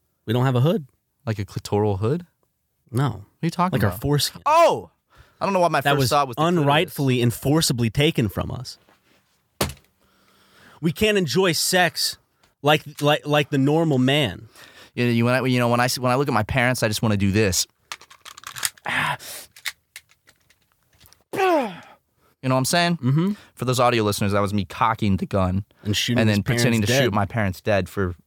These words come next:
Speaker 2: uh, forcibly, uh, and unconsentingly removing my foreskin. Do you
Speaker 1: Which
Speaker 2: ever
Speaker 1: they
Speaker 2: wish,
Speaker 1: deser-
Speaker 2: do you wish you had a foreskin?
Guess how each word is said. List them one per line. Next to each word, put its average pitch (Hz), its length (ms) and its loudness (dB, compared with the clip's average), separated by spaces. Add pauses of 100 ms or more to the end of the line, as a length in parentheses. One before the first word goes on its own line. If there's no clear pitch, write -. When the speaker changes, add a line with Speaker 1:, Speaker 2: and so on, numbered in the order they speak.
Speaker 2:
uh, 92 260 4
forcibly, 120 720 0 (560)
uh, 92 460 2 (120)
and 104 280 -2
unconsentingly 139 720 0
removing 104 380 2
my 117 180 2
foreskin. - 580 -4 (1200)
Do - 80 -6
you 151 60 2
Speaker 1:
Which 190 80 0
Speaker 2:
ever 185 80 2
Speaker 1:
they 160 60 2
Speaker 2:
wish, 165 160 0
Speaker 1:
deser- - 80 -20
Speaker 2:
do 143 100 -4
you 175 60 0
wish 170 160 0
you 175 60 0
had 160 100 0
a - 20 -4
foreskin? 147 520 -6